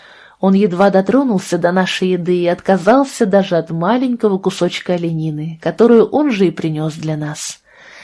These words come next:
Когда мы поели, он жестом указал нам следовать за ним. Прошел он не более ста футов от костра,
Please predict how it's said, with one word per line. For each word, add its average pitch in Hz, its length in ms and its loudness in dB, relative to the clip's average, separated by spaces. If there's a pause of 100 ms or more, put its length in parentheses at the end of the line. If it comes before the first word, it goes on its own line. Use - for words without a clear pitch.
(180)
Когда 202 360 2
мы 202 120 0
поели, 254 520 2
он 202 160 2
жестом 247 520 0
указал 196 460 0
нам 175 200 -4
следовать 170 560 -4
за 156 140 -4
ним. 156 300 -8 (500)
Прошел 277 500 4
он 220 140 2
не 208 100 -2
более 214 340 2
ста - 240 -2
футов 175 340 -2
от 151 140 -6
костра, 175 640 -4